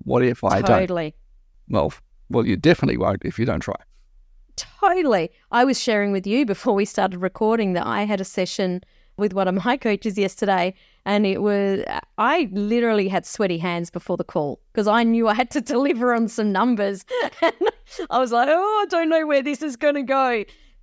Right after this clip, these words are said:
Speaker 2: But here's the thing, if you don't bring into the light those things, you know, the really important numbers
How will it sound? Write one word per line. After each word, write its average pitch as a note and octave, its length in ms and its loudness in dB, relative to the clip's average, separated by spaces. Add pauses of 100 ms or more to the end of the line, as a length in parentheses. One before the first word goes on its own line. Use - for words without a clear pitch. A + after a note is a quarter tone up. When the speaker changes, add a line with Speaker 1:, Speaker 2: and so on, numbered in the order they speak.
Speaker 2:
But C4+ 180 4
here's D4 220 0
the A#3+ 100 -4
thing, A#3+ 500 0
if F#3+ 160 -6
you A#3 60 -2
don't A#3+ 380 -2
bring A#3 320 2
into A3+ 520 0
the G3 160 -2
light F3 600 -4
those G3+ 340 0
things, G3+ 440 -2 (200)
you G#3+ 140 -2
know, G3 140 2
the F#3+ 120 0
really G3+ 300 2
important F#3 560 -2 (100)
numbers G3 720 0